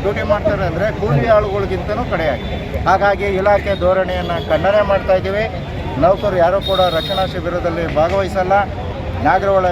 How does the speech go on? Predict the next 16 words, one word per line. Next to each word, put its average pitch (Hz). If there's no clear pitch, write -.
ಬಂಡೀಪುರ 185
ಆದಿಯಾಗಿ 185
ಎಲ್ಲಿ 214
ಇವತ್ತು 196
ದಿನವೂ 208
ಚಿರತೆ 190
ಇದೆ. 175
ನಿನ್ನೆ 196
ಒಬ್ಬ 196
ಕಾಡಿಂದ 196
ಹೊರಗಡೆ 190
ಬಂದಿದೆ. 165
ಎಲ್ಲಿಗೆ 208
ಹೋಗ್ತವೆ 202
ಅವು? 175
ರೈತರ 190